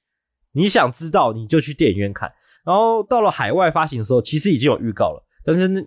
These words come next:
大部分都还是会告诉你说，如果你想要完-，完整的体验的话，就是你请直接略过，直接去这个电影院收看哦。那我到现在是只有看到一些图片的部分而已啦，也没有真的去看预告。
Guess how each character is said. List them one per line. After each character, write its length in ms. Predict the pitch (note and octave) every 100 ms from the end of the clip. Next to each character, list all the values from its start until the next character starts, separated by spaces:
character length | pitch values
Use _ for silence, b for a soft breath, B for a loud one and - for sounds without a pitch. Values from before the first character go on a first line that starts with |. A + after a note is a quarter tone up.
| _
大 160 | F3 F3
部 80 |
分 160 | E3+ F3
都 120 | D#3+
还 120 | C3+
是 140 | A#2+ D3
会 240 | C#3 C3
告 180 | - B2+
诉 120 | B2
你 120 | A2
说， 200 | F2+ A2
如 120 | A#2 E3+
果 140 | E3+
你 80 | D3+
想 160 | C3
要 140 | A#2+ G#2
完-， 180 | F#2 -
完 180 | C#3+
整 140 | E3+ A#2
的 80 | G2+
体 200 | - G2+
验 140 | F#2+
的 60 | F#2+
话， 180 | F2+ F2 _ _ -
就 120 | A2+
是 60 | G#2
你 100 | F#2+
请 420 | - - - G2
直 180 | F#2 A2+
接 200 | A#2 D3
略 160 | E3+ A#2+
过， 200 | A#2+ D2+
直 120 | -
接 160 | A2 C#3+
去 320 | - C3 G#2+
这 100 | G2+
个 380 | - E2 - -
电 120 | A#2+ F#2
影 60 |
院 100 | F#2+
收 320 | F2+ - F2+
看 200 | G2 -
哦。 180 | - - -
那 100 | D3
我 100 | G#2+
到 140 | D3
现 160 | C#3+ D#3+
在 240 | D#3 C3 _ _ _ -
是 220 | E3+ D3
只 200 | - G3
有 60 |
看 140 | F3+ F3+
到 80 | E3+
一 20 |
些 120 | F3
图 240 | - A2+
片 260 | A2+ E3+ F#2+ - _ _ _ _ -
的 240 | A2+ G#2 G2+ _
部 160 | F3 A#2
分 240 | G2+ G2+
而 80 | E2+
已 120 | F#2+
啦， 120 | E2 F2
也 140 | F#2+
没 100 | G2+
有 80 | C#3
真 220 | A#2 B2
的 80 | A#2
去 140 | -
看 200 | - A#2
预 300 | G2 - G#2+ -
告。 200 | C#2